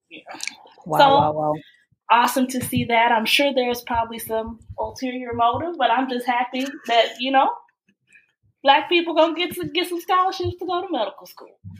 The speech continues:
Speaker 2: Mm. When I heard that, I had mixed feelings. I was excited 'cause I was like, "That's awesome." You know, you're, you're, you know, sewing into these students. But I,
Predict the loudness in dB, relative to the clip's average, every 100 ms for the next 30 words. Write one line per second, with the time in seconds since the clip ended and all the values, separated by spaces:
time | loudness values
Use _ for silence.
0 | -20 _ _ _ -16 -14 -14 -16 -6 4
1 | 6 6 4 6 6 6 6 6 4 4
2 | 2 2 -2 -2 -2 -2 -4 -8 -8 -10
3 | -12 -20 0 4 4 2 2 4 4 4
4 | 4 2 -2 -6 2 2 2 0 0 0
5 | -2 0 4 6 6 0 0 0 -2 -6
6 | -12 _ -20 -20 _ _ -8 -4 -2 -2
7 | -2 -2 -4 -2 0 2 0 -6 _ _
8 | _ _ -10 -6 -2 -2 -4 -10 -4 4
9 | 6 6 2 -4 -2 -2 -2 0 0 0
10 | -4 -2 0